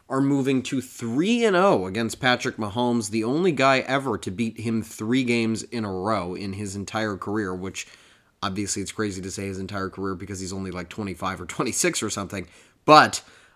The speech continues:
uh, he has had a very successful career, and despite the fact that he was a young starting quarterback in a tough division, no one was able to beat him three games in a row. Um, and, you know, the Chiefs just being dominant for a while. Got every other prediction right, though.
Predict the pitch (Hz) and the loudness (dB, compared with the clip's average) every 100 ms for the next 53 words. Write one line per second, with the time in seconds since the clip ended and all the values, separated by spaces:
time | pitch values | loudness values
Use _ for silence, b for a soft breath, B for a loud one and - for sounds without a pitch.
0 | - 110 110 113 131 120 131 120 117 127 | -2 2 2 4 4 6 4 2 2 4
1 | 117 110 - 131 - 113 - 113 107 107 | 2 0 2 2 2 -4 0 0 2 0
2 | 98 98 120 120 101 - 107 98 - b | -4 -2 0 0 -2 -2 -2 -2 -12 b
3 | b - 113 117 120 139 120 104 117 120 | b -4 0 4 4 4 4 2 2 2
4 | 110 127 117 107 117 117 107 107 101 101 | 0 2 2 0 0 0 2 0 -2 -8
5 | - 110 - 101 113 101 92 b b b | -4 -6 -4 -2 -2 -2 -8 b b b
6 | _ 120 143 143 117 104 101 101 113 98 | _ 2 6 6 6 2 -2 0 0 -2
7 | 98 98 117 113 101 101 95 - b b | -8 -4 -2 0 -2 -4 -6 -10 b b
8 | - 135 117 113 98 95 101 120 113 110 | 0 2 4 2 0 -4 2 4 4 0
9 | b b b - 107 98 95 - - 104 | b b b -2 0 0 -2 -6 -6 -6
10 | 98 - 131 131 110 - 110 98 127 113 | -6 -6 0 2 0 -6 -8 0 0 0
11 | 120 110 - - 120 107 110 107 101 98 | -2 -2 -4 2 2 2 0 0 -4 -4
12 | 107 110 107 107 117 120 110 113 110 107 | -2 0 0 2 2 2 2 2 0 -2
13 | 107 - 98 95 92 117 190 | -4 -4 -4 -4 -2 -2 -2